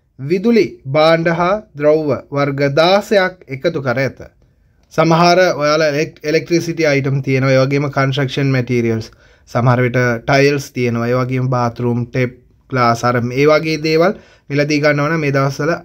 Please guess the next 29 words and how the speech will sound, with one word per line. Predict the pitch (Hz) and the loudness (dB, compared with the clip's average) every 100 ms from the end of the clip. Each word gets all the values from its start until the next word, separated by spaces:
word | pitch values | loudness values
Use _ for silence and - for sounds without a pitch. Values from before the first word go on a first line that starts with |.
| 123 | -4
අඩු | 139 147 | -2 0
කරලා | 156 147 | 0 0
තියෙනවා | 143 135 139 139 | 0 0 0 0
සමහර | 131 131 131 135 | 0 2 0 0
මිලවල්. | 123 107 104 - | -2 -6 -8 -2
ලංකාවේ | 143 156 160 165 151 | 0 4 4 4 4
අලුතෙන් | 147 147 151 | 0 -2 -2
ගෙවල් | 147 135 135 | 0 0 0
හදන | 139 139 | -2 -2
අය, | 135 135 139 - | -2 -2 -6 -6
සමහර | 131 131 131 127 | -2 0 2 2
අය | 127 127 | 2 0
මෙහෙන් | 123 131 127 | 0 0 0
ගන්නවා | 123 123 123 | 0 0 0
මේ | 117 113 | 0 -2
වගේ | 117 117 110 | -2 -2 -2
භාණ්ඩවල් | 113 117 113 110 | 0 0 -2 -2
මිලදී | 107 107 | -6 -6
ගන්නවා. | 101 101 95 - _ - | -6 -8 -12 -16 _ -4
ඒ | 143 165 | 2 4
වගේ | 170 175 | 4 4
අයට | 165 165 175 180 | 4 2 -2 -6
මේක | 131 127 135 | -6 -6 -4
ප්‍රයෝජනයක් | 127 120 120 120 120 | -4 -4 -4 -6 -10
වෙයි. | 101 - | -14 -10
මේ | 117 | -4
දවස්වල | 117 113 120 123 | 0 0 0 -2
ගිහිලා | 117 123 123 | 0 0 2
බලන්න | 120 127 | 0 0